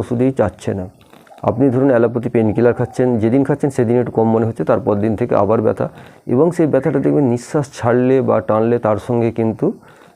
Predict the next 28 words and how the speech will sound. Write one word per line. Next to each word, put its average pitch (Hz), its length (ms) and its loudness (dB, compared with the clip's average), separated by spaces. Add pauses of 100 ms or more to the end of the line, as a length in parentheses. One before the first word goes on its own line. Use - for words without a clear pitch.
(160)
বেশি 127 240 0 (120)
অনুভূত 120 280 0 (100)
হচ্ছে। - 260 -6 (520)
আপনার 151 280 2
যদি 147 120 2 (100)
মনে 131 180 2
হচ্ছে 143 300 -4
যে 139 120 2
ব্যথাটা 120 360 0
নিঃশ্বাস 120 320 -2 (100)
ছাড়া 110 220 2 (200)
বা 101 60 0 (100)
টানার 110 320 2
সঙ্গে 113 280 -2 (440)
বেশি 98 180 -6 (100)
অনুভূত 127 240 2 (100)
হচ্ছে 123 200 -4 (540)
এবং 135 140 4 (160)
তার 131 200 2
সাথে 127 220 0
সাথে 131 220 -4
আপনি 113 140 -2 (100)
দেখছেন 110 340 -4
সেই 127 180 2
ব্যথাটা 107 340 0 (420)
অন্য 131 120 4 (120)
কোনো 143 180 0
পেনকিলারে 117 400 2